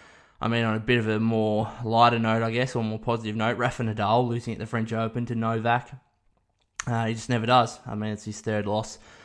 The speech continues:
in his career at Roland Garros, so that was strange. And, of course, earlier in the week for, uh, Collingwood fans and in the A F L, Nathan Buckley stepping down as Collingwood coach after so long,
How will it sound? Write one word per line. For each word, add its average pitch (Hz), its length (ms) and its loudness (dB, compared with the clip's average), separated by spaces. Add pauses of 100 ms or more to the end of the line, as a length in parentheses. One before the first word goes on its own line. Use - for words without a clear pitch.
(240)
in 107 160 -2
his 101 160 -4
career 104 480 -2
at - 100 -6
Roland 104 320 -4
Garros, 90 320 -4
so - 160 -10
that 92 140 -4
was 95 120 -6
strange. 110 480 -2
And, 107 120 -4
of 113 40 -8
course, 120 220 -6
earlier 120 180 2
in 120 80 0
the 117 60 -2
week 120 240 2 (240)
for, 113 880 0 (400)
uh, 104 240 -2
Collingwood 131 320 0
fans 143 320 -2
and 120 80 -2
in 113 100 -2
the 113 80 0
A 113 140 2
F 113 160 -4
L, 151 200 0 (520)
Nathan 104 320 -2
Buckley 107 340 -4
stepping 104 380 -6
down 107 260 -2
as 104 80 -8
Collingwood 110 380 -2
coach 104 400 0
after 107 640 2 (580)
so 131 300 6
long, 123 420 6